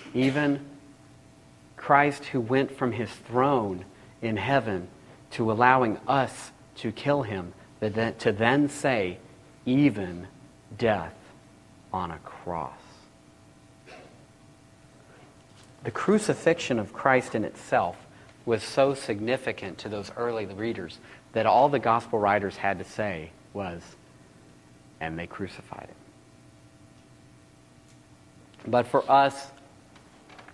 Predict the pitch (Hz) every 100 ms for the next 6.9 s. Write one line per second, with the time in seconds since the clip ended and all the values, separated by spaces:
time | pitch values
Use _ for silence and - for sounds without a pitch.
0 | - - - - - - - 127 147 165
1 | 151 143 - - 131 127 110 107 107 98
2 | 85 - - - - 101 98 92 90 85
3 | 92 - 104 - - - - - - -
4 | - - 107 - - - - - 107 120
5 | 131 - 127 156 131 92 - 92 90 -
6 | 95 110 - - 82 - 85 69 -